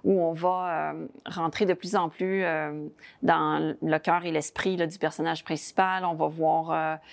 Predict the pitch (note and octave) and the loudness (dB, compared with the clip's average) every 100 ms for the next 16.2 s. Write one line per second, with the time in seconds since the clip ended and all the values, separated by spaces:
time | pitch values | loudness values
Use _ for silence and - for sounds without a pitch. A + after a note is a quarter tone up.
0 | - - - E3+ D3+ E3+ E3 D#3+ F3 E3 | -12 -8 -2 2 2 4 2 2 2 0
1 | E3+ E3+ E3 E3 D3+ D#3 D#3 D3 D3 D3 | 0 -6 -4 -4 -2 -2 -2 -4 -4 -2
2 | D3+ D#3 - D#3+ D#3+ E3 E3+ F3 F3 - | -2 0 2 2 2 2 0 -6 -10 -18
3 | - - - D#3 D#3 D#3 F3 E3 D#3+ - | -18 -6 0 2 0 2 2 2 0 0
4 | F3+ F3 E3+ E3+ D#3+ D#3 - F#3+ F#3 F#3 | -2 -2 0 0 0 -4 -2 -2 -2 -2
5 | D#3+ D#3 D3+ E3 D#3+ D3+ F3 F3+ F#3 - | 0 0 0 -2 0 0 0 0 -2 0
6 | F3 E3+ F3+ F#3+ F3+ E3+ D3+ - - F#3 | 0 2 -2 0 0 0 -2 -6 -4 0
7 | F3 E3+ F#3+ F#3+ G#3 A#3 A3+ G#3 G#3 - | 2 4 4 4 2 -2 0 2 2 -2
8 | - - - G#3 F#3 F3+ E3+ - E3 F#3+ | -20 -10 -2 0 2 2 2 -2 0 0
9 | F#3+ E3+ E3+ E3 E3 - D#3+ D#3 E3 E3+ | 0 0 0 0 -2 -2 -4 -2 -2 -2
10 | - D#3+ D3+ - F3 E3+ E3 E3 D3 C#3+ | -2 -4 -4 -2 0 2 0 0 -4 -6
11 | - - - A3+ G#3 D4 D#4+ A3+ B3+ A#3 | -10 -14 -2 2 2 2 2 2 2 2
12 | G3+ G3+ G#3+ G3+ F3+ G3 A3 A#3 F#3+ F3+ | 2 0 -2 0 -2 0 0 0 0 0
13 | F#3+ F#3 G#3 F3 G3+ D4 G3 F#3+ F3+ F3+ | 0 0 0 0 -2 -2 -2 0 0 -2
14 | - A3+ - F3+ F3 G3+ G#3 G#3+ G3+ F#3+ | -2 -2 0 -2 -2 0 2 0 -2 -2
15 | G3 F3+ - A3 G3+ G#3 G#3 F#3 E3 F3 | -2 -2 -2 2 2 2 -2 -2 0 0
16 | C4+ E4+ | -2 -2